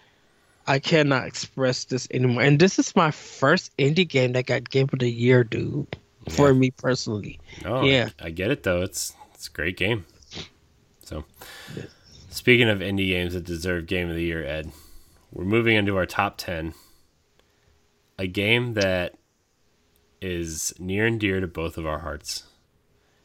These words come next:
Speaker 2: near and dear to our Nintendo Switches,
Speaker 1: Mm-hmm.
Speaker 2: and near and dear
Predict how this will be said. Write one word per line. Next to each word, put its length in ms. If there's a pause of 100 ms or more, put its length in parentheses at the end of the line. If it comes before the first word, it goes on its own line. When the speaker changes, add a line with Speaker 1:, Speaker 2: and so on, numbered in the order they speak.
(180)
Speaker 2:
near 280
and 140
dear 380 (580)
to 120
our 80
Nintendo 440
Switches, 680 (760)
Speaker 1:
Mm-hmm. 420
Speaker 2:
and 200
near 220
and 140
dear 420